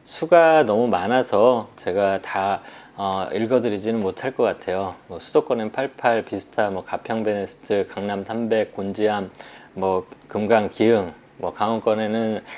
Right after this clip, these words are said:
라데나, 뭐 알펜시아, 엘리시안 강촌, 뭐 오-, 오크밸리,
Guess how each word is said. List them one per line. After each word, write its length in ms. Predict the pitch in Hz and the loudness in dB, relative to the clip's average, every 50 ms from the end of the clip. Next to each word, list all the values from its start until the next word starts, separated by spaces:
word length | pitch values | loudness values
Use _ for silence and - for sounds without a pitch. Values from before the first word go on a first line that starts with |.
| - - - | -12 -2 0
라데나, 600 | 98 95 95 110 107 110 107 101 95 90 85 - - | 2 4 4 4 4 4 0 -2 -4 -6 -8 -12 -14
뭐 280 | - 98 92 90 90 87 | -10 -8 -6 -4 -4 -2
알펜시아, 800 | - 92 90 - - 113 110 98 - 101 95 92 90 90 87 - - - _ - | -2 -4 -4 -4 -6 -6 -6 -4 -4 -2 -2 0 -2 -4 -6 -12 -16 -20 _ -4
엘리시안 400 | 101 107 107 107 98 - 110 101 | 0 0 2 0 0 -2 -4 -4
강촌, 580 | 92 95 98 101 - - - 101 95 92 90 85 92 | -4 -6 -6 -8 -8 -8 -8 -6 -6 -6 -8 -6 -4
뭐 180 | 98 92 95 | 0 0 0
오-, 280 | 98 - - - - 110 | 0 -2 -6 -8 -8 -8
오크밸리, 600 | - - 113 104 92 90 90 90 87 85 82 | -4 -2 2 2 4 4 2 0 0 -2 -4